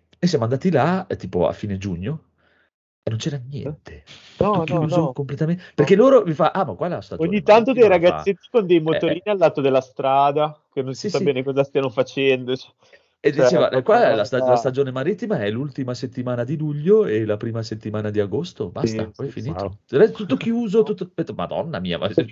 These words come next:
Speaker 2: l'altro ci
Speaker 1: cazzo
Speaker 2: sono
Speaker 1: siete
Speaker 2: dei, no, ci
Speaker 1: state?"
Speaker 2: sono
Speaker 1: Cioè,
Speaker 2: stabilimenti balneari enormi,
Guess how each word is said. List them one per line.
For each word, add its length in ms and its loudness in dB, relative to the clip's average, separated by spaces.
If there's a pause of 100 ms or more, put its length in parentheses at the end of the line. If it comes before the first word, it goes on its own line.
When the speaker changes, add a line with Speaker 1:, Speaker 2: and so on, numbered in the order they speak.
Speaker 2:
l'altro 320 0
ci 120 -12
Speaker 1:
cazzo 20 -
Speaker 2:
sono 220 -8
Speaker 1:
siete 200 -6
Speaker 2:
dei, 80 -4
no, 80 -2
ci 80 -4
Speaker 1:
state?" 120 -8
Speaker 2:
sono 140 -6
Speaker 1:
Cioè, 140 -12
Speaker 2:
stabilimenti 600 -8
balneari 640 0
enormi, 760 -6